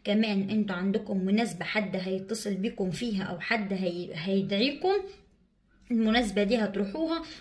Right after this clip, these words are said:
وهتكون حفلة زفاف أو حفلة عيد ميلاد أو خطوبة، هتكون مناسبة حلوة. كمان انتوا هنا زعلانين على نفسكم جدًا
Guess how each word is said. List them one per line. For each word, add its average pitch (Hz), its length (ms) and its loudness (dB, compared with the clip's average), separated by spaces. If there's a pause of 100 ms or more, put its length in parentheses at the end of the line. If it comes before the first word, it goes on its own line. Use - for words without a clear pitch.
(100)
وهتكون 214 460 2
حفلة 254 360 0
زفاف 190 480 0
أو 190 140 -2
حفلة 202 400 -2
عيد 196 180 2
ميلاد 202 380 2
أو 208 160 0
خطوبة، 285 400 -4
هتكون 269 320 -2
مناسبة 226 400 0
حلوة. - 420 -6 (420)
كمان 226 320 4
انتوا 202 340 0
هنا 269 220 2
زعلانين 202 600 2
على 202 220 -2
نفسكم 202 600 0
جدًا 160 380 0